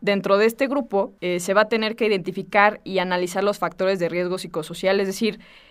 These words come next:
el centro de trabajo debe de tener bien detectado cuáles son estos riesgos,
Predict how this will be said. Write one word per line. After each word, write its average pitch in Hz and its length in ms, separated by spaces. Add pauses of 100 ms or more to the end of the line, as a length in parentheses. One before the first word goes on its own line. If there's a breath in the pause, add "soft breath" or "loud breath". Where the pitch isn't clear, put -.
el 190 140
centro 220 280
de 220 60
trabajo 190 380
debe 196 220
de 180 100
tener 180 420
bien 202 340
detectado 202 600
cuáles 208 340
son 185 220
estos 180 360
riesgos, 196 600